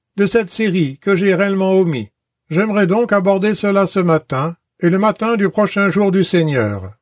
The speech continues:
Et ensuite, nous retournerons à notre étude de Luc.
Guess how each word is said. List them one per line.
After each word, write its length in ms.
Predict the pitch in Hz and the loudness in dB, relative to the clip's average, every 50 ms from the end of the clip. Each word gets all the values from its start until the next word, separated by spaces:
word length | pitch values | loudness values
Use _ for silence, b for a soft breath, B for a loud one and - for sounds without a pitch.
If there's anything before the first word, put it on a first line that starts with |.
| _ _ - | _ _ 0
Et 100 | 185 214 | 0 2
ensuite, 460 | 226 208 - - 208 226 233 - - | 2 0 0 0 0 -2 0 -2 -2
nous 120 | 185 185 160 | -2 0 0
retournerons 680 | 185 208 180 233 214 220 208 202 170 147 185 202 208 | 0 0 0 0 0 0 2 0 2 2 2 2 2
à 20 | 190 | 2
notre 260 | 175 175 165 - 180 | 2 0 2 0 -2
étude 340 | 180 175 - 196 196 170 180 | -2 -2 -2 -2 0 0 0
de 140 | 165 185 | 2 2
Luc. 440 | 185 185 185 180 147 - - - - | 2 2 2 2 0 0 -4 -14 -20